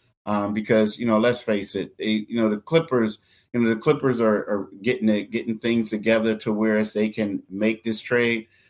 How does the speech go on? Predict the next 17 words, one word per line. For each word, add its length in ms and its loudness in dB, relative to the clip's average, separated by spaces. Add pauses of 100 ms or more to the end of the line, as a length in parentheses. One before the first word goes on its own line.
(100)
But 100 2
then 200 6
you 160 4
also 340 4
look 300 2
at 200 2
it 120 -2
and 120 2
you 120 2
say 260 2
to 60 -2
yourself, 580 0
"Do 140 0
the 80 -2
Sixers 500 -4
have 280 2
any 360 0